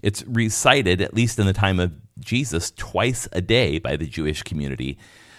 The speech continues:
Uh, Shema is the, the Hebrew word for "hear," and it's the first word in this particular passage in Deuteronomy six. "Hear, O Israel." Shema, the word for "hear." So, um,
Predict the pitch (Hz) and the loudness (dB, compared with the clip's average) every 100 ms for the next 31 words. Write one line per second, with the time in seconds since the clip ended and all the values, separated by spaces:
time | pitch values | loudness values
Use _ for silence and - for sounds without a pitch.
0 | - 101 107 104 - - 113 127 123 104 | -2 0 2 -2 -2 4 6 6 4 2
1 | 95 95 - 90 87 - - _ - - | 2 2 2 2 2 0 -14 _ -16 -4
2 | 87 90 135 139 113 92 92 92 - 95 | 0 0 0 -2 0 2 2 0 -2 -4
3 | 80 - 135 110 69 73 - 87 90 90 | -4 -4 2 4 2 -2 -2 0 0 -2
4 | - 92 87 120 120 104 90 85 107 98 | -2 0 0 0 0 0 -4 2 4 4
5 | 82 - 80 85 82 85 - 95 104 95 | 0 -2 -4 -2 -2 -4 -4 -2 -2 0
6 | 82 - 85 85 82 87 85 95 87 85 | -2 0 0 0 -2 -2 -2 -2 -2 0
7 | 82 73 78 - 87 71 - - 113 107 | 0 -2 -4 -4 -4 -6 -8 -2 0 0
8 | 101 92 90 - 98 95 87 69 67 64 | 0 0 0 2 2 2 -2 -2 0 -2
9 | 73 - - - - _ 104 - 98 98 | -8 -16 -20 -20 -20 _ -8 2 4 8
10 | 95 85 87 80 85 - 80 78 104 78 | 8 6 2 0 -2 -2 -8 -2 0 2
11 | 69 71 - 90 85 - - - - 101 | 0 -4 -2 0 0 -6 -20 -16 2 6
12 | 95 | 6